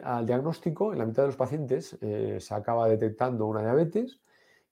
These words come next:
Y una pancreatitis aguda, eh, en los dos años previos puede,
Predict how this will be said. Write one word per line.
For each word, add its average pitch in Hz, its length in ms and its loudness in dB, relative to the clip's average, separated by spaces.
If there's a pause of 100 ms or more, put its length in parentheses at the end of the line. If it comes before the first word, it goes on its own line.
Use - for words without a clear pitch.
Y 170 140 10
una 170 160 10
pancreatitis 131 460 2
aguda, 170 680 2
eh, 117 440 2
en 117 100 0
los 113 100 0
dos 123 140 -6
años 147 220 -2
previos 170 420 2 (260)
puede, 135 340 4